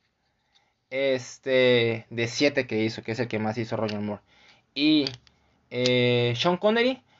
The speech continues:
podría decir que se meten tres o dos de sus seis películas. O siete si consideran el, el de... ¿cómo se llama? El... de Nunca digas nunca jamás.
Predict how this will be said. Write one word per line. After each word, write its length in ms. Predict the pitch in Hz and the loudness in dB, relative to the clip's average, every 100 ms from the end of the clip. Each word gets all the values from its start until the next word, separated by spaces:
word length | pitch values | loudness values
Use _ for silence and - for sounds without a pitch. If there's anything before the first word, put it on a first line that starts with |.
| _ - | _ 0
podría 220 | 170 202 | 4 4
decir 200 | 196 202 | 4 0
que 100 | 208 | -2
se 120 | 180 | -4
meten 460 | 170 - 160 139 139 _ _ - | -4 -6 -8 -10 -14 _ _ 0
tres 360 | 208 269 269 | 4 4 2
o 100 | 120 | -6
dos 360 | 117 110 - - _ _ _ _ _ _ _ _ _ _ _ - | -2 -4 -6 -18 _ _ _ _ _ _ _ _ _ _ _ -10
de 180 | 127 120 | -6 -6
sus 240 | 127 117 | -8 -8
seis 320 | - 135 123 | 0 2 2
películas. 560 | 113 110 - - - - _ _ | -4 -6 -8 -20 -20 -20 _ _
O 200 | - 113 | -4 -4
siete 340 | - 143 143 143 | 0 2 2 0
si 100 | - | -6
consideran 580 | 107 - 113 117 113 101 | -10 -6 -2 -2 -2 -6
el, 220 | - - 107 | -12 -16 -12
el 180 | 101 | -10
de... 420 | 98 98 92 - - _ _ _ _ _ _ _ | -8 -8 -8 -12 -18 _ _ _ _ _ _ _
¿cómo 220 | 120 123 | -10 -8
se 120 | 123 | -6
llama? 480 | 104 123 175 135 113 | -4 -2 0 -2 -4
El... 320 | - 101 98 95 | -8 -8 -8 -10
de 420 | 95 - - - - 117 - _ _ _ _ _ _ 123 | -10 -12 -16 -18 -20 -20 -20 _ _ _ _ _ _ -8
Nunca 220 | 127 127 | 0 2
digas 200 | 127 123 | 2 0
nunca 160 | 117 | -4
jamás. 360 | 110 107 - | -6 -10 -12